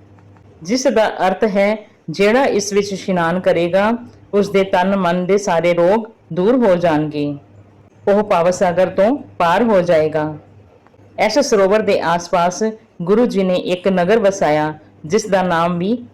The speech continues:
ਤਰਨ ਤਾਰਨ ਰੱਖਿਆ। ਐਸੇ ਨਗਰ ਦੇ ਵਿੱਚ ਗੁਰੂ ਜੀ ਨੇ ਕੋੜੀਆਂ ਲਈ ਕੁਸ਼ਟ ਆਸ਼ਰਮ ਬਣਵਾਇਆ, ਜਿੱਥੇ ਮੁਫਤ ਇਲਾਜ ਤੇ ਮੁਫਤ ਦਵਾ ਦਿੱਤੀ ਜਾਂਦੀ ਸੀ।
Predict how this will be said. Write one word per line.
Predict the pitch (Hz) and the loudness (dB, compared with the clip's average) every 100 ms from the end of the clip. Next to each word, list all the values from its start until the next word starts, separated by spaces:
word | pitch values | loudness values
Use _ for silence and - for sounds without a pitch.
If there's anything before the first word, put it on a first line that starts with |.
| - | 0
ਤਰਨ | 180 214 | 2 2
ਤਾਰਨ | 240 185 165 165 | 2 2 0 -2
ਰੱਖਿਆ। | 160 - 147 151 151 _ _ _ _ _ _ _ - | -4 -2 -2 -2 -10 _ _ _ _ _ _ _ -2
ਐਸੇ | 190 196 269 | -2 2 2
ਨਗਰ | 214 175 196 | 2 2 0
ਦੇ | 190 185 | 2 0
ਵਿੱਚ | 190 190 | 0 -4
ਗੁਰੂ | 185 180 208 | -2 0 0
ਜੀ | 190 190 | 0 -2
ਨੇ | 185 208 - - - | 0 -2 -6 -18 -2
ਕੋੜੀਆਂ | 190 190 214 240 | 2 4 4 2
ਲਈ | 214 196 214 - - - - | 2 0 -2 -8 -20 -20 -2
ਕੁਸ਼ਟ | 233 240 - | 0 0 -2
ਆਸ਼ਰਮ | 185 180 175 196 | -2 -2 0 0
ਬਣਵਾਇਆ, | 196 185 175 165 180 202 - _ - | 2 0 2 2 0 -2 -8 _ -6
ਜਿੱਥੇ | 175 196 220 | -2 0 2
ਮੁਫਤ | 208 196 - | 4 2 0
ਇਲਾਜ | 226 196 170 156 175 175 - _ - | -2 0 0 0 -2 -4 -18 _ -2
ਤੇ | 185 | 0
ਮੁਫਤ | 202 214 240 | 0 0 0
ਦਵਾ | 175 165 180 | 2 2 0
ਦਿੱਤੀ | 175 170 226 | -2 -4 -2
ਜਾਂਦੀ | 190 165 156 | 0 -2 -4
ਸੀ। | 165 170 156 151 | -8 -6 -6 -8